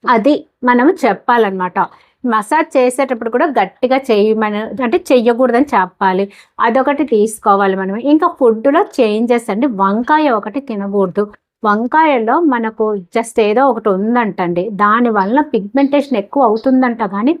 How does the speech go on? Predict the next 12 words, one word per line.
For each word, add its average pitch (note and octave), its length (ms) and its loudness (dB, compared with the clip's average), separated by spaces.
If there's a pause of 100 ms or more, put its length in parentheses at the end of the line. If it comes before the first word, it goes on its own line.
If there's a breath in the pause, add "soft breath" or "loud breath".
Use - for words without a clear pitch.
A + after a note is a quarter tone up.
తగ్గదు. F#3+ 440 0 (300 loud breath)
మనకు A#3+ 320 2
లేడీస్‌కి A#3+ 580 2 (100)
వంకాయ G#3+ 500 2
అంటే A3 260 -2 (100)
చాలా G3+ 420 2
ఇష్టము. G#3 520 -2 (360)
చాలా C#4+ 460 4
మందికి D#4 240 0
హండ్రెడ్ B3+ 400 -2
పర్సెంట్ B3 480 -4 (480)
వంకాయ, C#4 600 2